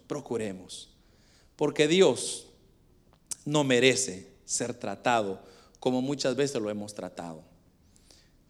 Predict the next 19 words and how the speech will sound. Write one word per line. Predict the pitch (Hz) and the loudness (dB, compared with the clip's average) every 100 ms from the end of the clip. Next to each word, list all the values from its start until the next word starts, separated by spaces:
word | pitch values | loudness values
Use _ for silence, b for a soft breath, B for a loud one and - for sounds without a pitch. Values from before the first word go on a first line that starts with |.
| - | -2
Él | 131 | 0
es | 113 101 | 2 0
bueno. | 92 95 87 85 - | -2 -2 -2 -6 -2
Hermanos, | 170 208 214 - | 2 4 4 2
cerremos | 165 185 175 | 2 4 2
nuestros | 151 143 123 160 | 2 2 2 4
ojos | 147 123 - | 4 2 -2
esta | 113 107 | -2 -4
tarde. | - 107 101 101 101 - _ _ b b b b b b b b b b b b _ _ | 0 0 0 -6 -10 -18 _ _ b b b b b b b b b b b b _ _
Yo | 202 262 | 8 10
quisiera | 262 208 226 214 208 | 10 8 8 8 4
que | 170 | 0
usted | - 190 180 135 B B B B | 2 4 4 0 B B B B
en | 143 143 | 0 2
su | - | 2
mente, | 151 175 180 160 131 | 2 4 4 2 -2
en | |
su | 123 127 | -2 -2
corazón, | 127 123 - 165 156 123 110 | -2 0 0 0 0 -4 -8